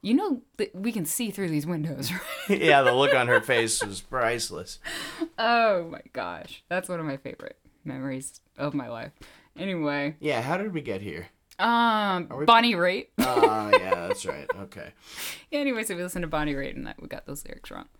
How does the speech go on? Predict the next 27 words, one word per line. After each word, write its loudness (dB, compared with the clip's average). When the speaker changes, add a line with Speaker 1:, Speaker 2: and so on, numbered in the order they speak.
Speaker 1:
Anyway, 0
<laughs> -
how, 4
how 4
did 0
we 2
get 0
here -2
to -4
begin -4
with? -8
How -6
did -6
we -4
get -6
to -6
this -8
place? -14
It -6
all -2
began, 0
uh, -2
when -4
I -2
was -6
gay. -8
So, 2